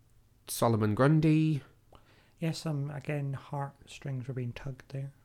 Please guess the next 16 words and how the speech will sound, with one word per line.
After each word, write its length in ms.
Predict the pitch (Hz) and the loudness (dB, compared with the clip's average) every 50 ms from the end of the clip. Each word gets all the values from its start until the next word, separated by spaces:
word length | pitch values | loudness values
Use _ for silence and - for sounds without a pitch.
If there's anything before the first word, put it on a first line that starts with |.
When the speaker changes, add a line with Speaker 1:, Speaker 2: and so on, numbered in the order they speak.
| _ - - - - | _ -20 -20 -2 2
Speaker 1:
There 80 | 165 | 4
was 80 | 165 156 | 4 4
some 100 | 170 170 | 4 2
pretty 180 | - 202 165 143 | 2 4 6 6
intense 280 | 143 - 151 135 123 | 6 6 4 2 2
stuff 200 | - - 120 - | 0 -2 0 2
around 220 | 120 123 135 143 120 | 4 6 6 6 6
that 140 | 98 - - | 4 2 0
for 120 | - 104 | -2 0
Rick 220 | 107 117 - - - | 0 0 -2 -2 -4
Tyler 420 | - 127 131 131 107 82 76 78 | 0 0 2 2 2 2 2 0
as 140 | 85 - - | 0 0 0
well, 320 | 104 98 87 80 87 - - | 0 0 0 -2 -4 -4 -4
obviously 360 | 90 90 90 - - 92 90 | -2 -2 -2 -2 0 -2 0
with 160 | 92 95 - | 0 -2 0
his 220 | - 98 - - | 0 -2 -2 -4